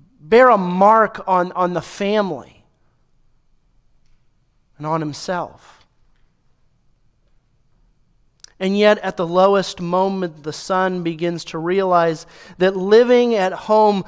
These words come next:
following the guidelines of the home, and being close to the center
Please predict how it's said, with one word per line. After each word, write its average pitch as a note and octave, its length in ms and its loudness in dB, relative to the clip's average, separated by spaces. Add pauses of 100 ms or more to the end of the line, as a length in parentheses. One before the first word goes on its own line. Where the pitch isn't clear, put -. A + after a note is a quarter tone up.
following A3+ 680 4
the G3+ 80 0
guidelines G3+ 960 2
of F3 120 -4
the E3 80 -2
home, A3 520 0 (180)
and G#3 160 -2
being G3 240 0
close A#3 420 2
to G3+ 120 -10
the F#3+ 100 -4
center A3 760 -2